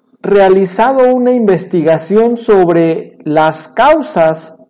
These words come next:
y el alcance que tienen el robo de agua en la agricultura.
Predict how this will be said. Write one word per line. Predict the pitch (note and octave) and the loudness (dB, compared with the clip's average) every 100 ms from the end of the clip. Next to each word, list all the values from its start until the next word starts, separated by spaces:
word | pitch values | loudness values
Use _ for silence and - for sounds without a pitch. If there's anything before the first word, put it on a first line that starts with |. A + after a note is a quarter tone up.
| - | -8
y | F3+ F#3+ | 0 2
el | F3+ F3 | 2 2
alcance | E3+ E3+ G#3 A3+ C4 B3+ G3 G#3+ | 0 0 0 0 0 -4 -2 -2
que | G3+ | -4
tienen | - F3 G3 G#3 A3 A3 - | -6 0 0 2 0 -2 -4
el | D#3 D3+ | -4 -2
robo | D#3+ E3+ F#3 F#3 F#3 | -4 -2 0 0 0
de | D3+ | 2
agua | D#3 E3+ F#3+ G3 D#3+ | 2 2 0 -2 -2
en | C#3 | -2
la | C#3 C3+ | -2 -2
agricultura. | C#3 C3+ E3+ E3+ C#4+ C4 - - - | -4 -6 -8 -8 -2 0 0 -4 -16